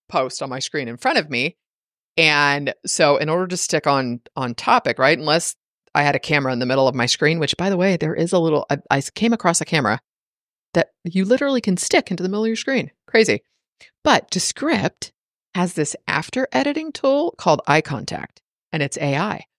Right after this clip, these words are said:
so that it'll go through the whole video and make sure it looks like I am looking at the camera. Um, hello! So, and Descript is everything. Um, they actually just did, added something else.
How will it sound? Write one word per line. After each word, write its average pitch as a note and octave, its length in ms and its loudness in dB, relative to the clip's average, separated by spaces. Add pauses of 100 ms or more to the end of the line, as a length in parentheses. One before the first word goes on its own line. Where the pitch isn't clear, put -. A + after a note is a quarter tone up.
(280)
so F3 140 0
that D3+ 240 4
it'll B3+ 240 4
go G3+ 260 4
through F#3+ 460 2
the D3+ 80 -2
whole G3 200 0
video E3 460 2
and D3 160 -8
make C#3+ 180 -2
sure D3 420 0
it D3 140 -2
looks F#3 300 -2
like B2 380 0
I C#3+ 400 -2 (100)
am G#3+ 120 -6
looking B2+ 320 -10
at F3+ 80 -16
the - 60 -20
camera. C4+ 440 -10 (640)
Um, G3+ 260 4 (320)
hello! C4+ 680 6 (440)
So, D#3 480 4
and E3+ 140 2
Descript A#3 380 -6
is G3 100 -8
everything. G3 480 -4 (400)
Um, C#3 280 0
they C#3+ 100 6
actually F3 360 2
just C3+ 200 -6
did, C3 240 -2
added D3 260 -4
something C3 360 -4
else. A#2+ 500 2